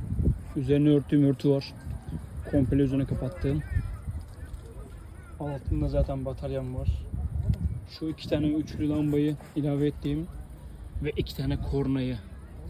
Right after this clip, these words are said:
bağladığım batarya var. Buraya bu ışığın aynısından almıştım. Bu Westray. Alttaki de Neighbor'dı. E, şu an evde o.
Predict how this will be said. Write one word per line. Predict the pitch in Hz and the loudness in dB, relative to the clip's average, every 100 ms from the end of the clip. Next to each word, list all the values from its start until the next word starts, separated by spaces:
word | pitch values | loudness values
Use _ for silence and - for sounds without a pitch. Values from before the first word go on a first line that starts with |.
| 127 | -4
bağladığım | 127 131 131 131 151 - - - | -2 0 0 2 4 6 6 4
batarya | 123 123 - - - | 2 0 -2 0 0
var. | 123 - - - - - - - - - - - - - - - - - - - 147 | -2 -6 -8 -6 -6 0 2 2 -2 -6 -4 -2 -2 -4 -8 -8 -12 -14 -14 -8 0
Buraya | 139 151 160 170 - - - - - | 6 10 10 8 4 -6 -6 -6 2
bu | 160 151 | 6 6
ışığın | - 156 | 8 8
aynısından | 156 147 156 | 8 8 8
almıştım. | 151 131 120 - 147 - - - - - - - - - - - - - - - | 8 8 8 6 8 6 4 2 0 2 2 2 0 -2 -10 -10 -12 -14 -6 6
Bu | 147 151 - - - | 10 10 6 -6 -4
Westray. | - 147 147 - 143 151 175 - - - - - - - - - | 4 4 4 4 4 4 2 0 -4 -6 -12 -10 -12 -12 -12 -8
Alttaki | 123 - 143 143 | -4 0 2 6
de | 143 | 8
Neighbor'dı. | 143 143 143 139 127 135 160 - - - - - | 8 10 10 8 6 4 2 0 -12 -18 -8 -2
E, | 139 | -2
şu | 120 151 | 4 6
an | 143 | 8
evde | 143 139 147 | 8 8 8
o. | 131 | 8